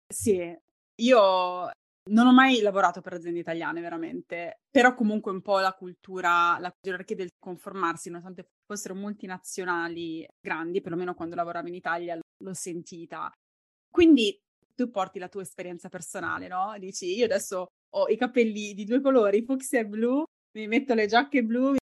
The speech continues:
mi vesto come voglio, esprimo la mia creatività come voglio", e hai trovato un canale sicuramente inusuale per farlo. Però non tutti hanno quella possibilità, no?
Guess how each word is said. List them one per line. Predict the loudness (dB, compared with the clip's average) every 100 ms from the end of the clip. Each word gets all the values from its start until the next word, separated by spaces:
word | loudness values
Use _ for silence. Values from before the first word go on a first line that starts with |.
| _ -16
mi | -10 0
vesto | 0 0 -4
come | -4 -8 -2
voglio, | 0 2 2
esprimo | -2 -8 -8 -6 -6
la |
mia | -10 -12
creatività | -8 -10 -10 -10 -4 -4
come | -4 -10
voglio", | -10 -10 -6 0
e | 0
hai | 0
trovato | -4 -8 -8
un | -12
canale | -10 -10 -10 -14 -18 _ _ _
sicuramente | -6 -6 -8 -6 -6 -4 -4 -6 -8
inusuale | -4 -2 -2 0 2 2 0
per | -8 -20
farlo. | -12 -10 -8 -2 -2 -2 -8 _ _ _ _ 0
Però | 4 6
non | 4
tutti | -4 -12
hanno | -12 -10 -12 -14
quella | -16
possibilità, | -16 -18 -18 -18 -16 -14 -12
no? | -10 -12